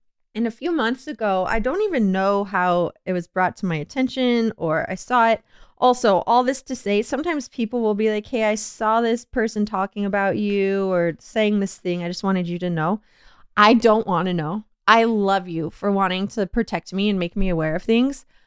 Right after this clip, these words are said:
Unless I'm in, like, immediate harm or physical harm because someone's talking about, you know, doing something to me or my family. Unless it's something like that, I really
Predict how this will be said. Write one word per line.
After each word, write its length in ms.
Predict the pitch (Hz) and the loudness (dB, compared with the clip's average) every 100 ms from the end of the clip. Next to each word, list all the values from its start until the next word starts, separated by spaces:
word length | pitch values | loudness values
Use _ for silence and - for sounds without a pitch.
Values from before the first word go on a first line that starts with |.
| _ _ _ | _ _ _
Unless 340 | 214 220 226 - | 2 4 4 0
I'm 240 | 220 220 233 | -4 0 0
in, 220 | 220 196 _ _ _ - | 0 -2 _ _ _ -2
like, 340 | 196 175 - _ - | 0 0 -4 _ 2
immediate 680 | 214 208 185 202 220 220 _ - | 4 4 2 2 0 0 _ -6
harm 380 | 180 170 202 | 2 2 4
or 80 | 214 | 2
physical 460 | - 196 185 190 175 | 0 -4 -4 -4 -2
harm 300 | 175 170 190 | 0 0 0
because 360 | 180 170 165 | 0 0 -2
someone's 440 | - 175 170 170 - | -2 -4 -2 -2 0
talking 320 | 151 165 165 | -2 -2 -4
about, 360 | 165 156 151 - _ | 0 2 2 -2 _
you 100 | 233 | -2
know, 240 | 190 139 - _ _ - | 0 -2 -6 _ _ -6
doing 400 | 175 220 247 254 | 0 2 4 2
something 640 | - 311 - 370 427 427 440 _ | 0 -2 -2 -2 0 0 -4 _
to 80 | 359 | -6
me 200 | 349 359 | -4 -2
or 80 | 359 | -2
my 160 | 359 359 | -4 -2
family. 400 | 359 359 381 392 _ _ _ _ - | -2 -2 -4 -8 _ _ _ _ -4
Unless 280 | 240 269 320 | 0 0 0
it's 120 | 311 | -4
something 220 | 311 285 | -4 0
like 180 | 254 202 | 0 0
that, 260 | 202 233 - | -2 -2 -4
I 260 | - 214 247 | -12 -6 -2
really 680 | 240 208 220 226 226 226 | 0 0 0 0 0 -2